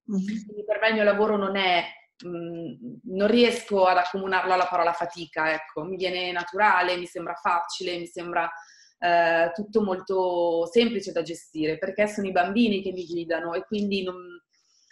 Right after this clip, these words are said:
Speaker 2: non vengo, mm, sopraffatta dal capriccio o dalla fatica o dal sonno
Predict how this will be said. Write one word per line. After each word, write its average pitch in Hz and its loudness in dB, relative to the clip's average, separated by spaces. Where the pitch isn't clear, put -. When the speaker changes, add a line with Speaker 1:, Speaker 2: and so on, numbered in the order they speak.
Speaker 2:
non 190 -4
vengo, 196 2
mm, 165 -10
sopraffatta 196 -2
dal 180 2
capriccio 202 -2
o 175 0
dalla 170 2
fatica 175 0
o 170 -2
dal 165 0
sonno 196 -2